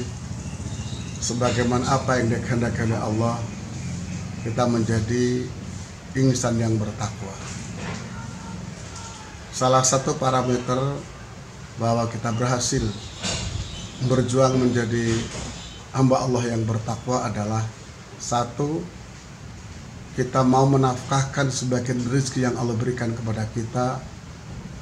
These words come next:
baik dalam keadaan sempit ataupun dalam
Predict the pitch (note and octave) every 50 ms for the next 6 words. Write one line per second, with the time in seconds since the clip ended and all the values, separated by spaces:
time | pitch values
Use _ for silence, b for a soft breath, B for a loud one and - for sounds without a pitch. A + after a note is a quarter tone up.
0 | - - - - A#2 C3 C3 C3+ C#3+ C#3+ - B2 B2+ B2 B2 A#2+ A#2 A2+ A2+ B2
1 | B2 B2 B2+ A#2+ A#2+ - - - C3+ C3 C3+ - - C#3 C#3+ C#3+ - - - -
2 | - - - - - - - B2 A#2+ - - A#2 - C3 B2+ B2 A#2 A#2 A2+